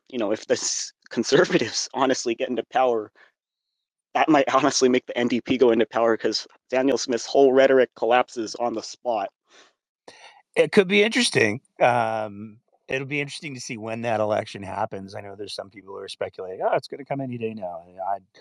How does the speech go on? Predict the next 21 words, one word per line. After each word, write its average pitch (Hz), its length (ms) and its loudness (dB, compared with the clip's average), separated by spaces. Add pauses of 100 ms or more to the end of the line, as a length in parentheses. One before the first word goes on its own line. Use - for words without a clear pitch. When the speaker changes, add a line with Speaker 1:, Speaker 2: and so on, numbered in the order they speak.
(420)
Speaker 2:
I, 107 60 2 (260)
I, 117 220 6
I 123 60 0
don't 110 360 -10 (380)
see - 440 -12
any 104 180 -12
benefit 104 560 -10
to 107 80 -12
the 101 120 -10
Liberals 98 500 -6
calling 101 440 -2
an 90 60 -12
election 92 460 -8
anytime 95 460 -8
soon 110 400 -4
beca-, 101 380 -4 (200)
for 113 100 0
them, 104 340 0 (460)
because 104 800 0 (140)
they 104 420 -4
lose 101 420 -6